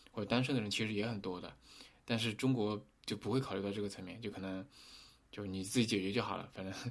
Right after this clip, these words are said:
<laughs> 反正慢慢有一些趋势吧。比如说现在有，也比较多的餐厅，它会提供这种单人的位置，或者适合单人的这种套餐啊等等，但我觉得日本在这方面做的是更好的，确实。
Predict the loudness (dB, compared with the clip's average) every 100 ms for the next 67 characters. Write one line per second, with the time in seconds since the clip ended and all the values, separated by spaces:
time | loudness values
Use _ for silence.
0 | -8 -10 -12 -14 -18 0 2 4 0 -4
1 | -14 -20 -20 _ _ 0 0 2 6 8
2 | 10 8 8 6 4 4 4 4 2 0
3 | -4 -2 2 4 6 6 4 4 2 2
4 | 0 0 0 0 0 0 2 0 0 -6
5 | -14 -14 -16 -20 -4 0 0 2 0 2
6 | 2 2 0 -4 -8 -14 _ 4 4 2
7 | 0 0 0 0 -2 -6 -6 -4 2 2
8 | 4 2 0 2 2 2 0 -2 -4 -8
9 | -12 -16 -16 -16 -18 -6 -2 -2 -4 -6
10 | -4 -6 -6 -6 -6 2 4 4 2 0
11 | 0 -2 -2 -2 -2 -2 -2 -2 -4 -4
12 | -4 -4 -6 -8 -8 -10 -10